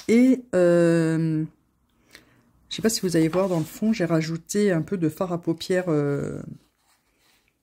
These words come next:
non, c'est, si, c'est pastel sec, hein, que j'ai fait. Ouais, c'est pas aquarelle, ça. Euh, j'ai mis un peu de fard à paupières, euh, à, à effet, comme ça. Ah oui, là,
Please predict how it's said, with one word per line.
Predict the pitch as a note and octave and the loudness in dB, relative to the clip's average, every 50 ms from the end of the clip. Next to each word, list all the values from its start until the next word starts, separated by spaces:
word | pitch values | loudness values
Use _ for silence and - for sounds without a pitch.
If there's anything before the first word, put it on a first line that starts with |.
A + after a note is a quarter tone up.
| _ _ _ _ _ _ _ _ _ _ _ _ _ _ _ _ _ - | _ _ _ _ _ _ _ _ _ _ _ _ _ _ _ _ _ -8
non, | - D#3+ G3+ | -6 -6 -6
c'est, | A3 - - - - _ _ _ _ _ _ _ _ _ _ _ _ _ _ _ _ _ _ _ _ _ _ _ _ _ _ _ _ _ _ _ _ _ _ _ _ _ _ _ _ _ - - | -6 -6 -8 -8 -8 _ _ _ _ _ _ _ _ _ _ _ _ _ _ _ _ _ _ _ _ _ _ _ _ _ _ _ _ _ _ _ _ _ _ _ _ _ _ _ _ _ -14 -8
si, | - A3+ | -6 -6
c'est | A#3+ - E3+ | -4 -4 -6
pastel | - D3 C#3 - - D3 D3 | -6 -8 -8 -8 -10 -12 -8
sec, | - - B3+ B3 - | -6 -6 -6 -6 -6
hein, | A3 G3+ | -6 -6
que | F#3 F3+ | -6 -6
j'ai | E3+ | -8
fait. | E3+ - - F3 F3+ F3+ - _ _ _ _ _ _ _ _ _ _ | -10 -8 -10 -10 -10 -10 -12 _ _ _ _ _ _ _ _ _ _
Ouais, | - E3+ | -10 -10
c'est | F#3 - - E3 | -10 -10 -10 -8
pas | E3+ D#3+ | -8 -8
aquarelle, | D#3+ - D#3+ E3+ F3 F3 | -6 -6 -6 -6 -6 -8
ça. | F3 - - - - - - - - - - - - - - _ _ _ - | -10 -14 -18 -18 -20 -20 -20 -20 -20 -20 -20 -20 -20 -20 -20 _ _ _ 0
Euh, | - F3 E3+ E3 E3 E3 E3 E3 E3 D#3+ D#3+ D#3+ D#3+ D#3 D3+ C#3+ - - - - - _ _ _ _ _ _ _ _ _ _ _ _ _ _ _ - - _ - - - | 2 4 6 6 6 6 4 4 4 4 2 2 2 0 0 -2 -6 -8 -14 -20 -20 _ _ _ _ _ _ _ _ _ _ _ _ _ _ _ -20 -20 _ -20 -12 -4
j'ai | - E3 E3+ E3 | -2 2 2 4
mis | F3 G#3+ | 4 2
un | G3+ | 2
peu | E3 D3+ E3+ | 0 -2 -4
de | E3+ | -4
fard | - - F3+ - | -4 -4 -4 -4
à | E3+ E3 | -4 -6
paupières, | - E3 D3+ - - - F#3 F3+ E3 | -6 -8 -8 -8 -6 -4 -4 -2 -2
euh, | D#3 D3 - - | -2 -4 -4 -4
à, | D3+ D3 C#3+ C#3+ D3 D3 D3+ C3+ C#3+ | -4 -4 -2 -2 -4 -6 -6 -6 -4
à | D3 | -4
effet, | D3 C#3+ - - F#3 F#3+ | -4 -6 -6 -8 -8 -8
comme | F3+ D#3+ D3+ | -6 -8 -8
ça. | E3+ F3 - - | -8 -8 -8 -6
Ah | D#3+ D3 | -6 -6
oui, | C#3+ C3+ | -4 -4
là, | C#3 C#3+ C#3+ C3+ | -4 -6 -6 -6